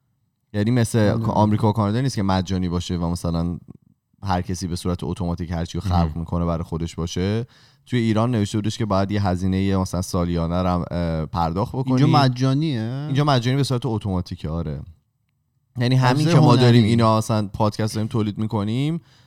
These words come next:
Speaker 1: و به خاطری که حالا توی مثلاً، اه، آمریکای شمالی داره این تولید می‌شه، به صورت اتوماتیک ما الان حق کپی رایت رو روش داریم.
Speaker 3: ولی
Speaker 2: مم.
Speaker 3: مثلاً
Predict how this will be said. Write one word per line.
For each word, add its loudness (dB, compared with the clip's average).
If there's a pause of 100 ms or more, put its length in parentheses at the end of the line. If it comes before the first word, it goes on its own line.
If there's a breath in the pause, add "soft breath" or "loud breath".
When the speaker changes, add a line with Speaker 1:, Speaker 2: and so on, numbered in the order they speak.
(140)
Speaker 1:
و 0
به 0
خاطری -2
که -2
حالا 2
توی -2
مثلاً، -4
اه، -6
آمریکای -4
شمالی -2
داره -4
این -2
تولید -2
می‌شه، -2
به -4
صورت -4
اتوماتیک -6
ما 0
الان -2
حق -2 (420 soft breath)
کپی -2
رایت 2
رو 0
روش -4
داریم. -4 (760 soft breath)
Speaker 3:
ولی 4
Speaker 2:
مم. 4
Speaker 3:
مثلاً 4